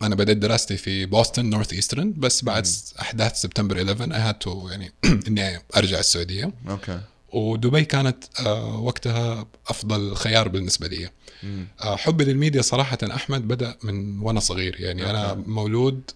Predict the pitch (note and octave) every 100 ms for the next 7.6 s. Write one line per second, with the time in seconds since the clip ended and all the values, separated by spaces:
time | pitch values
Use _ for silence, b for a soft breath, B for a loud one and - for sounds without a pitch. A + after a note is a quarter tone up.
0 | _ G#2 G2+ A2 A2 - G2 F#2 G2 -
1 | G#2+ - F#2 G2 F#2+ - G#2+ G2+ G2 F2
2 | G2 - G#2+ B2 A2+ - F2+ F#2 - -
3 | G#2+ G2+ G2+ G#2 A2 A#2 C3 - A2+ A#2+
4 | G#2 A2 G#2 G2+ - G2+ F#2 F#2+ G2 G#2+
5 | G#2 G2+ G2+ F#2 F#2+ F#2+ F#2 G2+ - -
6 | G2+ G2 F#2+ G2+ F#2 - F#2+ F2+ A2 A#2+
7 | A2+ G#2+ - - F#2 F#2+